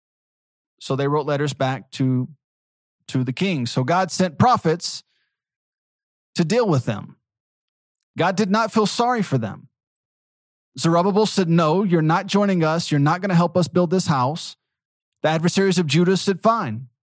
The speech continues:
we'll make you stop." Well, then they couldn't make them stop. So they said, "Okay, we'll join, we'll get the government involved."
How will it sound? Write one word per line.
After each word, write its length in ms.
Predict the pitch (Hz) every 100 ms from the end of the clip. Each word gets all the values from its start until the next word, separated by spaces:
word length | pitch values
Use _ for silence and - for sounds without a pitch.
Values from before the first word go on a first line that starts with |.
| _ _
we'll 140 | - 151
make 240 | 196 208
you 80 | 156
stop." 420 | - 117 90 - _ _ _ -
Well, 80 | 135
then 140 | 160
they 100 | 165
couldn't 240 | - 185
make 160 | 180 180
them 100 | 180
stop. 420 | - 185 113 - _ _ _ _ _ _ _ _ _
So 120 | -
they 40 | 156
said, 100 | 214
"Okay, 340 | 214 175 190
we'll 300 | 175 139 156
join, 300 | 139 165 170
we'll 160 | 151 156
get 140 | 151
the 60 | 156
government 380 | 147 135 127 120
involved." 460 | 113 104 113 _